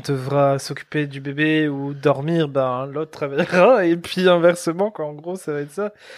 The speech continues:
Ça va être, euh, ça va être une partage des tâches en ce qui concerne l'enfant, un, un partage des tâches en ce qui concerne le travail,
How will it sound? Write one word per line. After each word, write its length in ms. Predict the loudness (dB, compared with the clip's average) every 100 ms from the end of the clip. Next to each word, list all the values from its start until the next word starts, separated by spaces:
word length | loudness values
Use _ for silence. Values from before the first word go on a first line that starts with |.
| -20 -20
Ça 220 | -2 2 4
va 80 |
être, 240 | 4 2 -6
euh, 600 | -2 -2 -2 -4 -6 -8 -16 _ _ _ _ _
ça 140 | 2 4
va 60 |
être 180 | 4 0
une 140 | 0 4
partage 380 | 2 6 6 8
des 180 | 6 8
tâches 300 | 4 4 -4
en 40 |
ce 80 | -10
qui 120 | -10
concerne 360 | -8 -4 -2 0
l'enfant, 540 | -2 2 4 4 2
un, 140 | -2 -6 -6
un 80 | -4
partage 360 | -4 0 0 2
des 140 | 2
tâches 360 | 4 4 2 -8 _ -20 -20 _
en 80 | -8
ce 100 | -8
qui 100 | -8
concerne 380 | -8 -4 -2 -2
le 60 | -4
travail, 600 | -4 2 4 4 2